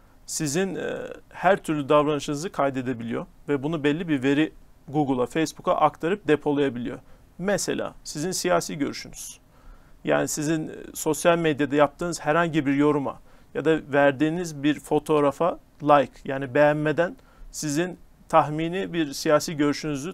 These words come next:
tahmin ederek bunu depolayabiliyor. Ya da içtiğiniz bir içeceği beğenme ya da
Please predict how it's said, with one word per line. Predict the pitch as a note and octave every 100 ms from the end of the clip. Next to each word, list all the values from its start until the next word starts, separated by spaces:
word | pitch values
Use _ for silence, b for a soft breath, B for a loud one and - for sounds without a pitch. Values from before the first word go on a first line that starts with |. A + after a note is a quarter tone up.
| -
tahmin | D3+ D3 D#3+
ederek | D3 E3+ E3+ D3
bunu | D#3
depolayabiliyor. | C3+ - C#3 C3 C3 A#2+ - - b b b -
Ya | D#3 F3+
da | - - - -
içtiğiniz | D3 - E3 G3 G3
bir | E3
içeceği | C#3 - D#3+ C3+ D3+ E3 - b b -
beğenme | D3 D#3 C#3+ C#3+ F#3+
ya |
da | F3